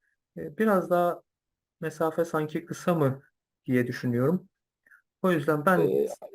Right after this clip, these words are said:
Speaker 2: üç günlükte bir koşmamazlığı da var ama onu da göz önünde bulundur yani.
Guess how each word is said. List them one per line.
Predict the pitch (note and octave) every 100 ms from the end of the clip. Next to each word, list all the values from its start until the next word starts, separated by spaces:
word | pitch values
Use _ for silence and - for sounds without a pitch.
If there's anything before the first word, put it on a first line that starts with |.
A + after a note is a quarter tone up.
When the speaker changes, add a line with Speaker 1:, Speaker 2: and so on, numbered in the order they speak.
| C#3+ G#3 -
Speaker 2:
üç | A#3 - -
günlükte | G3+ G3+ G3 G3+ F#3+
bir | F#3+
koşmamazlığı | - F3+ - F#3 F#3 F3+ F#3+
da | E3+ D3
var | C#3+
ama | D3
onu | D#3 D#3
da |
göz | D#3 D3 C#3
önünde | D3+ D3+ D3+
bulundur | D3 D3 D#3 C#3+
yani. | C3+ C3+ B2+